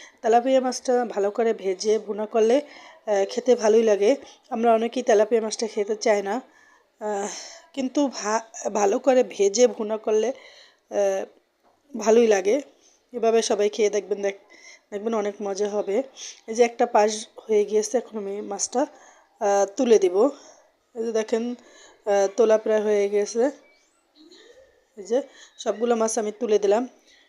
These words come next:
এখন আমি অন্য পাশটাও সুন্দর করে ভালো করে ভেজে নেব। এই যে দেখেন অন্য পাশটা ভাজা হয়ে গিয়েছে।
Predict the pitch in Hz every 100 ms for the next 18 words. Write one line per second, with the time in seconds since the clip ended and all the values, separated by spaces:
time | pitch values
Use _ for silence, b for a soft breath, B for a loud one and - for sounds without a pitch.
0 | _ - 508 480 466 226 240 240 240 220
1 | 220 240 240 285 269 214 214 226 214 196
2 | 196 240 233 208 202 175 170 - _ B
3 | B B B B _ _ _ _ _ _
4 | _ - - - - - 214 208 214 214
5 | 247 220 233 240 240 269 247 226 220 233
6 | 233 233 214 233 233 269